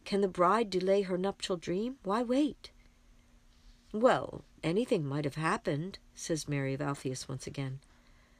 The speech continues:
"I was not afraid of anything. I rested in God." "But did you know that everything would happen thus?"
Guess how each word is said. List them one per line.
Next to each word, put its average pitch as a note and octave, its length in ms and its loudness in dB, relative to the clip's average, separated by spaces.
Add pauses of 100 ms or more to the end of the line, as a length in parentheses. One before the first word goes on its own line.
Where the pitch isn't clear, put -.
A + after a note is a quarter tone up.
(400)
"I C4 80 4
was D4 220 2
not E3+ 140 0
afraid D#3+ 300 -2
of D#3 120 -2
anything. F#3 500 -4 (260)
I A3+ 120 0
rested G3+ 440 0
in G3 140 -2
God." G#3 420 -4 (960)
"But G3 140 2 (200)
did G3 240 -2
you F#3 80 -2
know D#3 380 2
that A3 140 0
everything G#3 340 -2
would G3+ 120 -2
happen G3 280 -2
thus?" G#3 360 -6